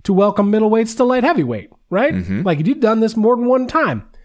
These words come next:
Speaker 1: Most, uh, most publicly, the Israel Adesanya title shot, or, uh, light heavyweight fight where, you know, Adesanya tried to go up to two oh five.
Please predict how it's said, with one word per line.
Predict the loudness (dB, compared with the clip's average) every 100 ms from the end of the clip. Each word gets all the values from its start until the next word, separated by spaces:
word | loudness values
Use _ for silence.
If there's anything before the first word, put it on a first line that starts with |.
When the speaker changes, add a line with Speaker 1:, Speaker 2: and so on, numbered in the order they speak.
| -20 _ -4
Speaker 1:
Most, | 0 0 -2 -2
uh, | -2 0 -2 -2 0
most | 0 0
publicly, | 0 0 0 0 0
the | 0
Israel | 0 0 2
Adesanya | 2 0 -2 -2 -2 -6 -12 -20 -20 _ -10
title | -4 -2 -4
shot, | -4 -4 -2
or, | -2 -2
uh, | -4 -6 -10 -16 -20 -20 _ -8
light | -2 0
heavyweight | 0 -2 -2 -4 -6 -14 -8
fight | -6 -6 -8
where, | -10 -8 -10
you | -8
know, | -6
Adesanya | -4 -4 -4 -4
tried | -4 -6
to | -8
go | -10
up | -10
to | -10
two | -8 -8
oh | -10
five. | -14 -16